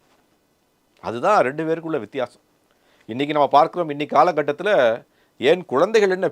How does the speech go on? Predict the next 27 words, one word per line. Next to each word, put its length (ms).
பெரியவர்களே 640
வந்து 220
பூஷணங்கள் 480
அணிவதில்லை. 440
வெளியில 260
வர 140
முடியல, 300
வீட்டை 220
விட்டு 240
வெளியில 120
வர 140
முடியாது, 420
பூஷணங்கள் 320
அணிந்து 220
விட்டு, 220
இல்லையா? 240
அதெல்லாம் 240
ரொம்ப 160
கஷ்டமாயிடுச்சு. 440
இன்னைக்கெல்லாம் 300
பிளாஸ்டிக் 360
வளைந்து 260
கொண்டிருக்கோம். 320
பிளாஸ்டிக் 400
வளையல்கள், 500
பிளாஸ்டிக் 480
செயின், 280